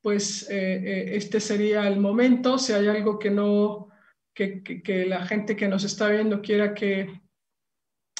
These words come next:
le expliquemos, pues adelante. Todavía tenemos unos minutitos para hacer esto.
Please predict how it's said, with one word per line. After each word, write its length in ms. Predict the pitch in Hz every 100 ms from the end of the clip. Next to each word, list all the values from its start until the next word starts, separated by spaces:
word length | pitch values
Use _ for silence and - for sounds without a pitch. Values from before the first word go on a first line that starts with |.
| -
le 200 | 208 208
expliquemos, 680 | 208 208 226 311 311 302 277
pues 220 | - -
adelante. 600 | 202 190 208 190 185 - - - _ -
Todavía 360 | 208 220 240
tenemos 400 | 240 240 233 -
unos 280 | 240 226 226
minutitos 560 | 208 202 240 208 202 -
para 220 | 180 180
hacer 260 | 190 196
esto. 260 | 175 180